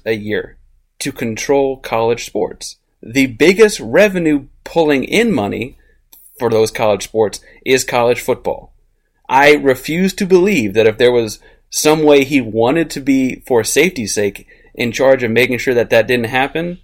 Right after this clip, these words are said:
he couldn't do it." What he's doing is he's making sure the thing that pays his four million dollars happens and canceling everything else. And that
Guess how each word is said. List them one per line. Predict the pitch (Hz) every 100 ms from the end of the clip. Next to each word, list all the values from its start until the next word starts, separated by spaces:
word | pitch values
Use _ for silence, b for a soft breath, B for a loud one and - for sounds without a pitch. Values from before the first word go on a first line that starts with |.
| _ _ _
he | - 151
couldn't | - 139 123 - -
do | 117 101
it." | - - _ _ _
What | 143 151
he's | 170
doing | 139 277 294 139
is | 131 131
he's | 143
making | 147 190 185 175
sure | 180
the | 160
thing | 156 165 165
that | - -
pays | 156 147
his | - 170 180
four | 147 135
million | 127 123 120
dollars | 117 117 110
happens | 147 143 113 101 98
and | 113 110
canceling | 131 127 127 120
everything | 117 110 110
else. | 98 - -
And | 127 123
that | 156 220 -